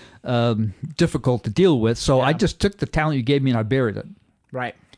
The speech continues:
Speaker 1: And then when you came, I went and undid it and I, I brought it to you.
Speaker 2: Yeah.
Speaker 1: And, well, he brought the exact same talent, okay, the exact same amount of currency, but he was highly chastised. And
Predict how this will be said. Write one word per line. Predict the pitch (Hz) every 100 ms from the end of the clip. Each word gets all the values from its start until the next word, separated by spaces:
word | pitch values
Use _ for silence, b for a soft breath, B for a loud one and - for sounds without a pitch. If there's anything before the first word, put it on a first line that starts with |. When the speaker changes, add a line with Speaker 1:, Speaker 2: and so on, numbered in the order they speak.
| _ -
Speaker 1:
And | 135
then | 131
when | 127
you | 123
came, | 214 175 135
I | 123
went | 131 139
and | 120 120
undid | 139 120 113 131
it | 139
and | 117
I, | 117 120
I |
brought | 113 127 120
it | -
to | 123
you. | - 143 _
Speaker 2:
Yeah. | 120 104 B B B _
Speaker 1:
And, | 247 156 147 143 135
well, | 156 147
he | 151
brought | 151 214 311 -
the |
exact | 135 113 160 165 -
same | 143 135
talent, | - 139 107 - - - -
okay, | 117 120
the | 117
exact | 107 123 131 -
same | 135 123 120 113
amount | 120 123 123 -
of | 117 110 -
currency, | - 147 107 - - 131 B B B B B B B B
but | 147 131
he | 190
was | 254 143 117
highly | - - 294 247 117
chastised. | - 208 151 - - - - - b b b b b _ _
And | 151 139 139 135 127 147